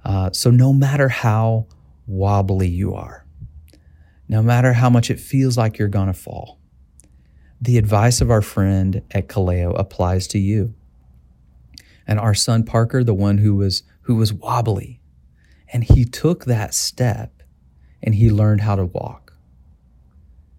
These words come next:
Then he learned how to jog. Then he learned how to run. <laughs> And then he,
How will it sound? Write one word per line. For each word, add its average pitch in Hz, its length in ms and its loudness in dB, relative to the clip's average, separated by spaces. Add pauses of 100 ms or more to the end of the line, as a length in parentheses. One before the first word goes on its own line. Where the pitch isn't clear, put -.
(240)
Then 113 120 0
he 107 160 2
learned 101 300 2
how 98 140 -6
to 95 100 -6
jog. - 560 -18 (840)
Then 113 160 0
he 107 160 0
learned 92 240 0
how 92 160 -6
to - 80 -8
run. 73 580 -14
<laughs> - 40 -20 (800)
And 120 200 4
then 117 120 4
he, 110 240 2